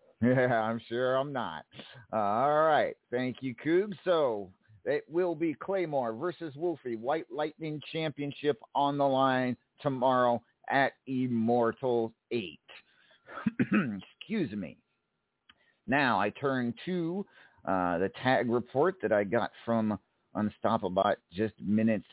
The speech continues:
ago. Uh, tags report the final top five of season three. After all matches, the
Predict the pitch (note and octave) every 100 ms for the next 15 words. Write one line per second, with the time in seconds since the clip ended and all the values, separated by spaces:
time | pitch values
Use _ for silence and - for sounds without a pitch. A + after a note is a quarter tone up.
0 | - G2+ F2+ D#2+ A#2 G2 A#2+ B3+ - _
1 | - - - - - - D#2+ C#2 B1 B1+
2 | - D3+ D3+ B2 C#3 - D#3+ D#3+ B2+ -
3 | D#3 F3 F3+ E3+ - F#3+ - - D#3+ F3+
4 | F#3+ D#3+ D#3+ D#3+ D#3 - F3 D#3 E3 E3
5 | D#3+ D#3+ C3+ G#2+ F2+ G#2+ C3+ - C3 D3
6 | F#3 F#3+ F#3 E3+ D#3 E3 E3+ - E3+ F3
7 | C3